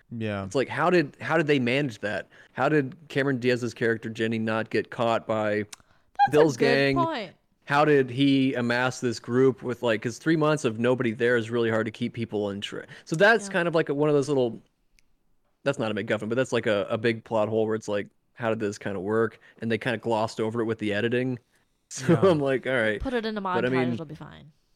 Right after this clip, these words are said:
Speaker 2: Yeah. <laughs>
Speaker 1: I
Speaker 2: We'll throw some
Speaker 1: kinda
Speaker 2: music over it, do an overlay.
Speaker 3: Yeah.
Speaker 1: I forgot about the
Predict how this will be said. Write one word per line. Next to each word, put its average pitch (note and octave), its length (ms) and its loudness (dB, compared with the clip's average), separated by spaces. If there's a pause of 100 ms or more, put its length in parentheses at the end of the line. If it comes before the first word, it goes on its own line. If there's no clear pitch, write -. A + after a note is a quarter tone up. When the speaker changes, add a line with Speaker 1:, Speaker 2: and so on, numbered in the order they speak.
(260)
Speaker 2:
Yeah. A#2 300 0 (100)
<laughs> C3 100 -6
Speaker 1:
I D#3+ 60 -4
Speaker 2:
We'll G3+ 120 4
throw A#3+ 100 0
some B3 80 4
Speaker 1:
kinda C#3+ 120 2
Speaker 2:
music A#2+ 260 -2
over A#2 200 2
it, - 40 2
do B2 120 4
an A#2 80 0
overlay. A2+ 360 0
Speaker 3:
Yeah. F#2+ 160 -12
Speaker 1:
I C3+ 80 -2
forgot F3+ 260 0
about B2+ 160 2
the G#2+ 60 -2